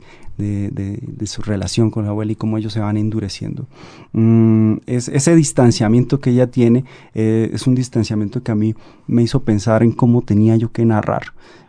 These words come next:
Em, Dalton Trevisan, de quien también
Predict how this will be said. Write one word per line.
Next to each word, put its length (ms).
Em, 800
Dalton 360
Trevisan, 440
de 120
quien 360
también 440